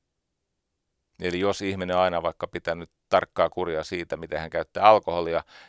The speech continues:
niin ei hänestä tule siis rapajuoppo tai juoppohullu yhdessä yössä. Tai eivät yrittäjät, jotka ovat päässeet pitkälle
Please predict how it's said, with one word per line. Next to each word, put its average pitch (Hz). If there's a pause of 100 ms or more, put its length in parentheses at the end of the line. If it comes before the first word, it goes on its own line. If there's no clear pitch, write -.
(120)
niin 98
ei 98
hänestä 98
tule 95 (600)
siis -
rapajuoppo 82 (640)
tai 107
juoppohullu 82
yhdessä 92
yössä. 76 (1080)
Tai 85 (840)
eivät 87
yrittäjät, 98
jotka 90
ovat 82
päässeet 95
pitkälle 85